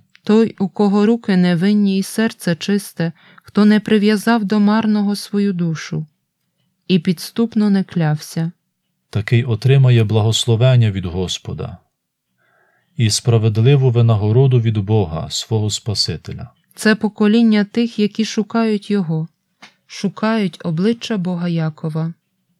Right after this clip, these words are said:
Speaker 2: Підніміть, брами, свої голови, підніміться, вічні брами.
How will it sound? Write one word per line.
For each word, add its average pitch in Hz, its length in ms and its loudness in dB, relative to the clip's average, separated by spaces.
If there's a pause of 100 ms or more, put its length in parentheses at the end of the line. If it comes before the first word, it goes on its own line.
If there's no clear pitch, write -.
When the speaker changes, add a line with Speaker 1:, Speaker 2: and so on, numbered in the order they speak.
Speaker 2:
Підніміть, 123 600 4
брами, 101 500 0
свої 101 340 -4
голови, 92 680 -2
підніміться, 120 640 2
вічні 110 400 -2
брами. 101 480 0